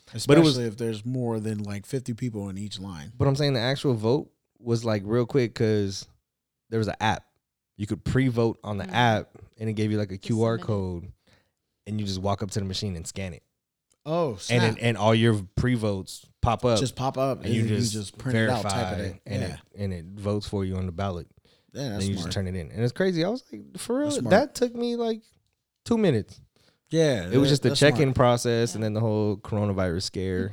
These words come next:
Speaker 1: Yeah, yeah, yeah.
Speaker 2: Some bullshit.
Speaker 1: Yeah, yeah. And that's crazy, dude. Like, that,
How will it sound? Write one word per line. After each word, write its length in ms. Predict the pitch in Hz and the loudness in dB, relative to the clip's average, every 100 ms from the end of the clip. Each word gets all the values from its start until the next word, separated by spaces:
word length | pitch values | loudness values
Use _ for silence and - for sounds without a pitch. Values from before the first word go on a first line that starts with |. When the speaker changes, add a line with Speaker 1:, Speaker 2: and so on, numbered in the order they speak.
| - | -6
Speaker 1:
Yeah, 420 | 110 107 90 67 | -4 -4 -4 -8
yeah, 200 | 52 67 60 55 | -12 -12 -12 -14
yeah. 160 | 53 | -14
Speaker 2:
Some 140 | 50 87 | -12 -6
bullshit. 500 | 90 90 92 90 69 - - - _ _ | -6 -4 -4 -6 -8 -14 -20 -20 _ _
Speaker 1:
Yeah, 140 | 135 131 | -4 -2
yeah. 360 | 123 113 92 85 - - | -2 -4 -6 -12 -18 -8
And 180 | 147 160 | -2 2
that's 220 | 185 180 | 2 0
crazy, 440 | - 190 202 170 131 | -4 -2 0 0 -2
dude. 260 | 127 131 127 | 0 -2 -2
Like, 220 | 127 120 | -4 -4
that, 280 | 135 135 | -4 -4